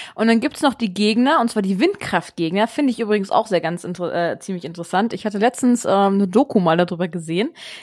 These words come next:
ähm, eben alternative Energien, Solarenergie, Windenergie, Wasserenergie, was es da nicht so alles gibt. Und dann gibt's ja tatsächlich Leute, die auf dem Land wohnen, ähm, sehr, sehr viele tatsächlich, die dann sagen, „Nee, in, Windenergie ja, aber bitte nicht hier auf meinem Feld,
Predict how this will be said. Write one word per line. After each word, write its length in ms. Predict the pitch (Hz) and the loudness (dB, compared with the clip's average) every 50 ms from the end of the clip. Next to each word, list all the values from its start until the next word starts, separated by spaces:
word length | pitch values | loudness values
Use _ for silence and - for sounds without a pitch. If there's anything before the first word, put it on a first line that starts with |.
| - | -8
ähm, 500 | - 175 180 180 180 180 180 180 180 131 | -2 0 2 4 4 4 2 2 0 -4
eben 160 | - - 180 - | -4 -4 -2 0
alternative 580 | - - - 196 180 175 - - 226 196 196 | 0 2 2 0 0 0 -2 -4 -2 0 0
Energien, 500 | 170 185 180 180 175 - 220 220 220 214 | 0 0 0 -2 -2 -2 -2 0 2 2
Solarenergie, 960 | 196 196 185 185 185 190 202 190 - 190 190 190 185 185 180 190 190 190 190 | 2 0 0 2 4 4 4 4 2 2 2 2 2 0 -2 -2 0 0 2
Windenergie, 840 | 190 269 294 269 - 233 226 220 226 208 208 220 220 220 220 220 214 - - - - - - | 4 4 4 4 4 4 4 4 4 2 2 0 2 2 2 2 2 -2 -6 -18 -18 -14 -8
Wasserenergie, 720 | - 170 175 - 196 175 151 180 180 175 175 175 180 180 170 | -4 -4 -2 0 2 2 4 4 4 2 2 2 0 2 2
was 140 | 196 214 | 2 2
es 80 | 220 196 | 0 -2
da 120 | - 175 | -2 0
nicht 140 | 175 180 170 | 0 0 0
so 60 | 175 | -2
alles 220 | - - 175 - - | 0 -2 -2 -2 0
gibt. 300 | - 294 349 - - - - - - - - - 190 - - | 0 0 0 0 -6 -20 -20 -18 -14 -14 -14 -14 -10 -4 0
Und 80 | 202 | 2
dann 100 | 202 196 | 2 4
gibt's 160 | 202 269 - | 2 2 0
ja 60 | 311 269 | -2 -2
tatsächlich 420 | - 208 - 214 220 - 202 - | -2 -2 -2 -2 -2 -2 -2 0
Leute, 480 | 180 165 165 175 185 240 269 339 359 330 _ _ - | 2 4 4 4 4 4 4 2 2 -2 _ _ -4
die 300 | 196 196 196 190 - - | -2 0 2 0 0 0
auf 100 | 185 - | -2 -4
dem 100 | 180 160 | -4 -2
Land 300 | 135 95 156 175 - - | -2 -2 -2 -4 -4 -4
wohnen, 240 | 214 233 285 381 440 - - | -2 0 0 -2 -2 -4 -2
ähm, 440 | - 190 185 180 - - - - 185 175 | 0 0 0 0 -2 -4 -8 -10 -6 0
sehr, 120 | 190 254 330 | 2 4 4
sehr 100 | 311 277 | 4 2
viele 260 | - 330 330 233 185 | 2 0 0 0 0
tatsächlich, 580 | - 180 165 - 165 165 - 190 220 294 - - - - - - - - | -2 -4 -10 -8 -10 -10 -6 -4 -4 -4 -6 -10 -20 -20 -20 -20 -10 -4
die 60 | 320 | 0
dann 160 | 294 220 202 | 0 2 2
sagen, 280 | 196 185 180 214 254 311 | 4 2 2 2 2 2
„Nee, 280 | 349 294 247 285 339 - _ _ _ _ _ _ _ _ - | 4 4 4 2 0 -4 _ _ _ _ _ _ _ _ 0
in, 180 | 285 285 - - - | 0 0 0 -4 -2
Windenergie 640 | - 226 262 359 359 - 254 240 226 208 220 220 202 _ | -2 0 0 2 2 2 2 2 2 0 -2 -4 -4 _
ja, 420 | - 277 262 214 196 240 339 349 - | 2 4 4 4 6 4 2 2 2
aber 180 | 190 190 226 214 | 2 2 2 2
bitte 200 | 233 240 - 233 | 0 -2 0 0
nicht 200 | 226 240 226 - | 0 0 -2 -2
hier 320 | - 262 269 269 247 - | -2 2 2 4 4 2
auf 100 | 254 - | 0 0
meinem 280 | 247 247 247 247 254 240 | 0 0 2 2 0 0
Feld, 420 | - 285 208 156 147 - - - | 0 2 2 2 2 0 -6 -18